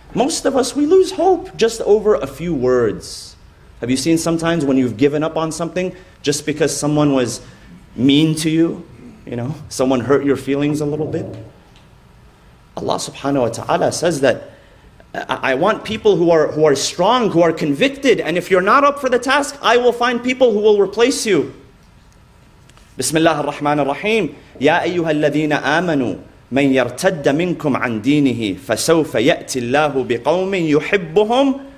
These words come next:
ويحبونه. O you who believe, if any of you go back on your faith, yartad, ridda, to go back on your faith, God will soon replace you with the people he loves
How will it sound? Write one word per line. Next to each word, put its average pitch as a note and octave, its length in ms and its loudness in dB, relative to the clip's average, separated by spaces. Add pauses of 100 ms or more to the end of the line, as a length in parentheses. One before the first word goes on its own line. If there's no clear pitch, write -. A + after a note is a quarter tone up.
(200)
ويحبونه. A2+ 920 0 (1300)
O F#3+ 140 6
you G#3 160 0
who F#3 140 2
believe, E3 560 0 (240)
if F3 200 -2 (100)
any A#3 260 2
of G3 160 2
you G#3+ 140 -2
go F3 200 4
back F3+ 440 -2
on D3 140 -4
your C3+ 140 -2
faith, A#2+ 500 -4
yartad, C#3 720 -2 (160)
ridda, A2+ 640 -2
to B2+ 100 -6
go D3 180 4
back - 320 -2
on C3+ 120 -4
your B2+ 120 -4
faith, A#2 320 -4 (340)
God G3 320 2
will F#3 160 0
soon G#3+ 460 0
replace G3 560 0
you F#3+ 120 -4
with E3+ 180 2
the D#3 80 2
people A3 460 0
he D#3+ 180 -2
loves B3+ 640 -2